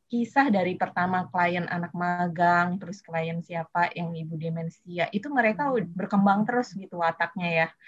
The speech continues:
Speaker 2: Hmm.
Speaker 1: Dan hubungan mereka pun berkembang di situ. Jadi kayak aku tuh melihatnya itu sebagai ada plot besar, terus ada plot kecil-kecilnya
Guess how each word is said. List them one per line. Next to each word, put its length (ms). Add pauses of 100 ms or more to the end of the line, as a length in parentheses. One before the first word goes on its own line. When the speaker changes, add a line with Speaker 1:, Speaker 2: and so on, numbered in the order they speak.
Speaker 2:
Hmm. 240
Speaker 1:
Dan 180 (540)
hubungan 400
mereka 400
pun 160
berkembang 640
di 80
situ. 320
Jadi 320
kayak 400 (400)
aku 240
tuh 160
melihatnya 800
itu 160
sebagai 800
ada 240
plot 240
besar, 560
terus 240
ada 240
plot 240
kecil-kecilnya 880